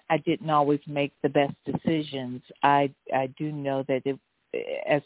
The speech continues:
part of my journey, it was lessons that I needed to learn. So I say all that to say that, um, the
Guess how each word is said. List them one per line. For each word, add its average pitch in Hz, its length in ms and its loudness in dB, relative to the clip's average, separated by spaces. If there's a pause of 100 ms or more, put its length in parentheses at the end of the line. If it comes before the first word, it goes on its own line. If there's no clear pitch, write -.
part 156 200 2
of 151 80 -12
my 139 160 -10
journey, 147 500 -14
it 131 80 -14
was 135 120 -14 (220)
lessons 147 680 -6
that 143 160 -6
I 135 140 -6
needed 143 340 -10
to 143 80 -10
learn. 131 480 -8 (720)
So 185 100 6
I 160 160 4 (100)
say 254 140 -8
all 233 160 -6
that 190 220 -8
to - 60 -20 (160)
say 147 340 -12
that, 147 260 -14 (460)
um, 143 380 -16 (320)
the 151 200 -4